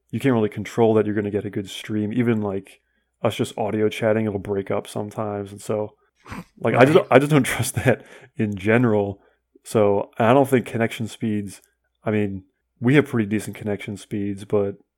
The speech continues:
Speaker 1: everybody else, like, who's not near, like, a huge, like,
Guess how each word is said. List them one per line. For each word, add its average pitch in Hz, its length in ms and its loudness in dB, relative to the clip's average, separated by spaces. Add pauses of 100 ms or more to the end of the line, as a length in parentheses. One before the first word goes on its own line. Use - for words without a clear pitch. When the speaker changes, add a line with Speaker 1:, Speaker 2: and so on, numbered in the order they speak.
(220)
Speaker 1:
everybody 110 520 2
else, 107 360 2
like, 101 180 -6 (160)
who's 104 200 -10
not 107 300 -4
near, 101 280 -4
like, 98 300 -8 (340)
a 120 80 -10
huge, 107 500 -6
like, 98 180 -4